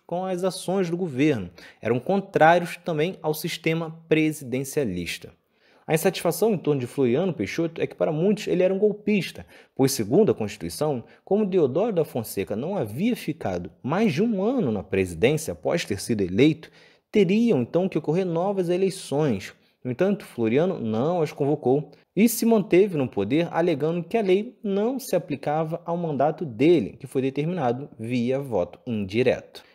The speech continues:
Entre os líderes estavam Gaspar da Silveira Martins, que havia sido senador no período do Império,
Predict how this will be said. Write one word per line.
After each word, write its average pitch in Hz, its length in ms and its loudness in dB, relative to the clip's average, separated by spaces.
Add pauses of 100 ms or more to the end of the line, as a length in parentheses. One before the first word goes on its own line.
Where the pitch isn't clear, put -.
Entre 113 240 6
os 110 60 -2
líderes 185 500 6
estavam 190 540 0
Gaspar 170 440 0
da 139 80 0
Silveira 113 560 0
Martins, 151 600 0
que - 220 -8
havia 101 200 -2
sido 101 200 -10
senador 185 680 -2
no 113 80 -10
período 98 320 -4
do 98 100 -8
Império, 156 400 0